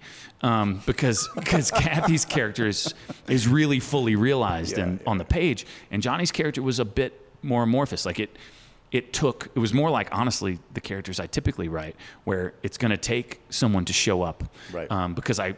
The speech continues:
Speaker 1: I leave so much, you know, unspoken, very much on purpose. It's my style of, of writing and storytelling. And, and he, and he was,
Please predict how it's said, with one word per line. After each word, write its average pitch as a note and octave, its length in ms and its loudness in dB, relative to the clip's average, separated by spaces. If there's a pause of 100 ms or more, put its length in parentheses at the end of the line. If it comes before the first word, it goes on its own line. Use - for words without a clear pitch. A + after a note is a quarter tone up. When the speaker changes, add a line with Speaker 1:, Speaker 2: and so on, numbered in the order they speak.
Speaker 1:
I G2 100 -2
leave G#2 260 2
so A2 200 2
much, - 380 0 (340)
you B2 100 2
know, F2+ 240 -2 (500)
unspoken, E2 720 0 (240)
very D3 480 -2
much A#2+ 180 0
on F#2 120 -4
purpose. - 400 -2
It's - 160 -12
my F2+ 120 -10
style F2+ 440 -4
of, F2+ 200 -10 (160)
of F#2 140 -6
writing F#2 460 -6 (360)
and F2 160 -8
storytelling. F2 720 -4 (540)
And, G2 260 -2
and G#2+ 160 0
he, A#2 380 0
and A2 160 -4
he B2 100 4
was, A2 240 0